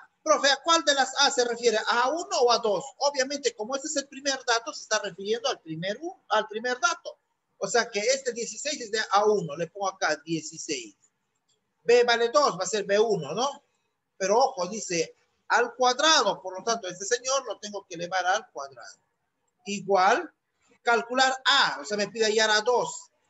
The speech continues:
Le pongo X entre B, que es ocho. Ocho al cuadrado.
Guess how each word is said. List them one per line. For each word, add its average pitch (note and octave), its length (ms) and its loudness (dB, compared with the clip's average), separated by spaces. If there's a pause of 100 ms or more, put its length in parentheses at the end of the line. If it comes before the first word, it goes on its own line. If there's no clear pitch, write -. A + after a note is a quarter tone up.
(140)
Le D#3+ 140 -8
pongo F3+ 360 -8
X G3 680 -2 (720)
entre A#3+ 760 2 (160)
B, A#3 340 8
que G3+ 80 0
es G3+ 180 -4
ocho. A3+ 480 -2 (180)
Ocho G3 440 -2
al B3+ 200 0 (140)
cuadrado. C#3+ 500 -10